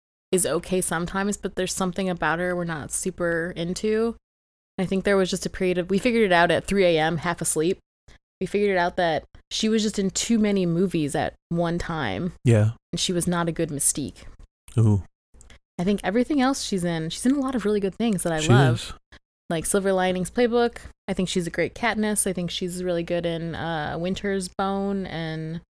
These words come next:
Speaker 1: American Hustle.
Speaker 2: Mm-hmm.
Speaker 1: But damn, that X-Men is not great.
Speaker 2: You don't like
Speaker 1: And
Speaker 2: her
Speaker 1: I
Speaker 2: in
Speaker 1: don't think
Speaker 2: X-Men?
Speaker 1: she's a good, I don't think she's a good Mystique at all.
Speaker 2: I'm sorry.
Speaker 1: That's my opinion.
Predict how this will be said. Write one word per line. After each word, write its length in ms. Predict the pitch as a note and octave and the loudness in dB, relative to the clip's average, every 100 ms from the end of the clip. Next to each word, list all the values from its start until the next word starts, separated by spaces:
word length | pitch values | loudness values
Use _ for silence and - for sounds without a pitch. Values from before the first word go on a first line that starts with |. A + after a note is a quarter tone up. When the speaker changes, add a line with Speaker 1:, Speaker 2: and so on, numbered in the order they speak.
| _ _ _ _ - | _ _ _ _ -6
Speaker 1:
American 420 | F3 E3+ E3+ F3+ | -4 -4 -4 -6
Hustle. 420 | G3+ G3+ C#4 E4 - - | -6 -4 -4 -6 -2 2
Speaker 2:
Mm-hmm. 140 | A2 | 6
Speaker 1:
But 220 | G2+ C3+ - _ _ - | 6 6 2 _ _ -10
damn, 360 | F#3 A#3+ G3+ | -4 -2 0
that 220 | F3+ F3+ - - | -2 -6 -8 -12
X-Men 400 | F3+ - G3 F#3 | -8 -4 -4 -4
is 140 | E3 | -6
not 220 | F3 D#3 - | -8 -10 -10
great. 300 | G#2+ F#2+ - - _ _ _ - - | -10 -10 -12 -16 _ _ _ -20 0
Speaker 2:
You 80 | A2+ | 4
don't 140 | G#2 G2+ | 6 6
like 140 | G#2+ | 4
Speaker 1:
And 100 | F#3+ | 4
Speaker 2:
her 20 | |
Speaker 1:
I 40 | F#3+ | 6
Speaker 2:
in 40 | |
Speaker 1:
don't 100 | F#3+ | 6
think 100 | A#2 | 4
Speaker 2:
X-Men? 140 | - C#3 | 2 2
Speaker 1:
she's 120 | D3+ | 2
a 60 | F3 | 2
good, 160 | D#3 - | -2 -6
I 80 | - | -6
don't 100 | G3 | -4
think 140 | F#3 F#3 | -2 -2
she's 160 | F#3 | -4
a 60 | E3+ | -6
good 120 | - | -8
Mystique 300 | - - - | -8 -8 -6
at 60 | B2 | -8
all. 240 | F#2+ - - _ _ _ | -6 -8 -12 _ _ _
Speaker 2:
I'm 80 | B2+ | -4
sorry. 400 | - G#2 G2+ A2 - _ _ _ _ | 2 2 2 0 -6 _ _ _ _
Speaker 1:
That's 240 | - F3+ - | -8 -8 -8
my 100 | E3 | -10
opinion. 460 | - C3+ D#3+ F#3+ | -12 -12 -10 -12